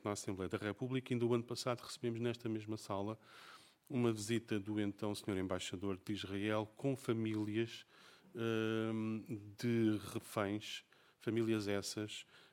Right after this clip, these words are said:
eh, luso-israelitas. E, portanto, eh,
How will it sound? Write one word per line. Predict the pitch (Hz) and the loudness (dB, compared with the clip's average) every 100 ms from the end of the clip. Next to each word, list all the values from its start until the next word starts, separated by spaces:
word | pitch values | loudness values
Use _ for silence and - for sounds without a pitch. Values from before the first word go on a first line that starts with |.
| _ | _
eh, | 107 104 104 104 104 104 104 104 | 0 2 2 2 2 2 0 -2
luso-israelitas. | 110 101 113 107 107 101 101 104 143 135 - 90 | -4 -2 0 2 2 0 0 0 2 0 -2 -4
E, | 98 | -6
portanto, | - - 104 - - - - _ - | -8 -4 -4 -4 -18 -20 -20 _ -4
eh, | 117 | -4